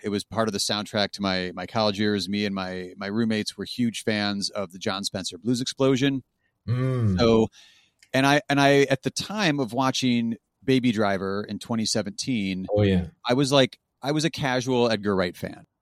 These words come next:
Speaker 2: Sure.
Speaker 1: He was one of those where, like, I would listen anytime he was on a podcast or wrote an article 'cause he's just, like, one of those uber film geeks who I would, like, go to for, like, I wanna hear what he's talking about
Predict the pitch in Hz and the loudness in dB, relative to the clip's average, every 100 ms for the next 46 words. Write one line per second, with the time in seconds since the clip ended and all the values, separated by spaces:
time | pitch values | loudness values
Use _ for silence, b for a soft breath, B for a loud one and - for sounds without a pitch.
0 | - - 107 107 - - 123 127 131 123 | -8 0 2 2 -2 -2 0 4 4 4
1 | 110 110 107 107 107 113 120 110 113 104 | 4 2 2 0 -2 -2 -2 -2 -2 -4
2 | 95 92 120 120 117 113 110 104 95 92 | -4 -6 -2 -2 -2 -2 -2 -4 -4 -2
3 | 104 104 120 107 101 104 95 101 - 95 | -2 -2 0 -2 -2 -6 -4 -4 -4 -6
4 | - 107 101 92 - 135 123 117 104 110 | -6 -6 -4 -4 -4 0 2 0 -2 -2
5 | 101 110 120 - - 98 95 98 92 92 | -2 0 0 0 -2 0 0 0 0 -2
6 | 87 _ _ - 110 107 113 104 98 - | -2 _ _ -2 0 0 -2 -2 -4 -4
7 | 95 95 95 104 107 101 101 - 110 117 | -4 -2 0 0 0 -2 -4 0 0 2
8 | 147 151 160 | 2 2 4